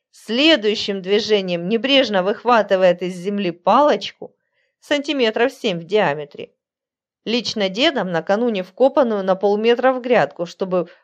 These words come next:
бабуля на ней кастрюлю сушила. Вкапывал он минут десять, притоптывал вокруг землю, чтобы плотно и ровно держалась,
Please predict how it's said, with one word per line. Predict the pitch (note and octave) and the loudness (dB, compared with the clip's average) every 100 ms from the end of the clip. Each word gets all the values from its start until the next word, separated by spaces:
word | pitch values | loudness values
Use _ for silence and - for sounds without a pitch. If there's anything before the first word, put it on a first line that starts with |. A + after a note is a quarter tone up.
| _ | _
бабуля | F#3 G3 G#3 D4+ C4+ | 0 0 2 0 0
на | G3 F#3 | 0 -2
ней | G3+ G#3+ | -2 -2
кастрюлю | G#3+ C4+ - B3+ A3 E3+ | 0 0 -2 -4 -2 -4
сушила. | - E3+ - E3+ D#3 D3+ _ _ _ _ _ _ _ | -8 -12 -10 -10 -10 -14 _ _ _ _ _ _ _
Вкапывал | _ - C4+ - C4 G#3+ | _ 0 0 0 0 0
он | F3+ F3 | 0 -2
минут | E3+ A3 B3+ | -4 -4 -6
десять, | G3+ G3 D#3+ - A2+ _ _ _ _ _ - | -6 -4 -4 -6 -14 _ _ _ _ _ -2
притоптывал | C#4 D#4+ - A3 A#3+ A#3+ G#3+ G#3 | 0 2 2 0 2 2 4 4
вокруг | G3+ G#3 G3 G3+ | 2 0 -4 -6
землю, | F3 F#3+ F3+ E3 D3+ _ _ | -6 -4 -2 -4 -8 _ _
чтобы | - F3+ F3 | -2 0 0
плотно | E3+ E3+ A3+ C4 F#3+ | -2 0 0 2 0
и | |
ровно | D#3+ F3 G#3 F#3+ | 0 0 0 -2
держалась, | F#3+ F#3 E3 D3 D3 - _ | -2 -2 -4 -4 -6 -10 _